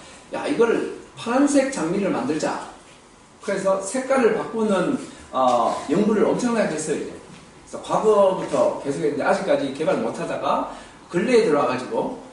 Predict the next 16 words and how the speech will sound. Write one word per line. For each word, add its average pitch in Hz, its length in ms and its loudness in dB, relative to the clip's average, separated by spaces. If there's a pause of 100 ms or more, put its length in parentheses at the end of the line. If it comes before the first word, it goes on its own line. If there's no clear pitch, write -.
파란 254 300 0
장미 190 520 -2
개발된 190 440 0
거 - 320 0
아시죠? 208 500 0 (920)
빨간 220 300 0
장미에서 175 600 0
이제 127 180 -4
파란 220 300 2
장미까지 143 540 0
개발됐어요, 123 580 -8
이제. - 120 -20 (320)
이런 226 180 2
건 214 140 0
색깔만 262 480 2
바꾸는데 - 720 -2